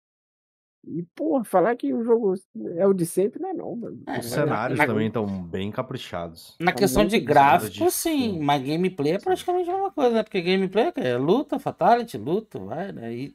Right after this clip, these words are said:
Speaker 2: tem, por isso que tem que ter história,
Speaker 3: É,
Speaker 2: porque daí a história
Speaker 1: mas se
Speaker 2: você
Speaker 1: for
Speaker 2: acaba
Speaker 1: falar
Speaker 2: sendo
Speaker 1: Ah, mas se
Speaker 2: diferente.
Speaker 1: for falar isso,
Speaker 3: É que
Speaker 1: Forza
Speaker 3: jogo de
Speaker 1: foi bem
Speaker 3: luta
Speaker 1: também,
Speaker 3: é,
Speaker 1: né?
Speaker 3: é mais aquela pegada do, tipo, ah, muda um combo aqui, muda um combo ali.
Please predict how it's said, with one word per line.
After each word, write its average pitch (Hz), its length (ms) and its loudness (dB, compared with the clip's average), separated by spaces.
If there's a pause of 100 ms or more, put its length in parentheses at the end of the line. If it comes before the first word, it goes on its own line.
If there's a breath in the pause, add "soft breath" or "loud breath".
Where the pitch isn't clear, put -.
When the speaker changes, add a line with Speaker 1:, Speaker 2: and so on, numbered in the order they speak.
Speaker 2:
tem, 175 140 -2
por 170 140 2
isso 170 100 0
que - 60 -20
tem 220 100 -4
que - 80 -18
ter - 80 -2
história, 247 480 2
Speaker 3:
É, - 20 4
Speaker 2:
porque 208 140 0
daí 165 160 8
a 170 60 8
história 156 380 6
Speaker 1:
mas 185 80 4
se 262 40 2
Speaker 2:
você 214 120 6
Speaker 1:
for - 40 2
Speaker 2:
acaba 214 220 8
Speaker 1:
falar 226 360 8 (320 loud breath)
Speaker 2:
sendo 214 260 -2
Speaker 1:
Ah, - 20 -2
mas - 100 6
se - 60 8
Speaker 2:
diferente. 247 180 2
Speaker 1:
for 214 60 2
falar 233 260 8
isso, 220 100 4 (320)
Speaker 3:
É 190 80 -8
que 240 120 -8
Speaker 1:
Forza 226 180 4
Speaker 3:
jogo 254 60 2
de 254 80 0
Speaker 1:
foi 254 100 -2
bem 240 80 2
Speaker 3:
luta 269 280 0
Speaker 1:
também, 311 220 2
Speaker 3:
é, 294 260 0
Speaker 1:
né? 233 40 -4
Speaker 3:
é 233 60 -2
mais 233 240 -4
aquela 254 260 -6
pegada 240 420 -4
do, 190 1080 -4 (180)
tipo, - 280 -10
ah, 165 100 0
muda 170 260 -6
um 202 120 -4
combo 156 340 -6
aqui, 151 460 -6
muda 135 260 -4
um 127 100 -4
combo 127 320 -6
ali. 110 680 -6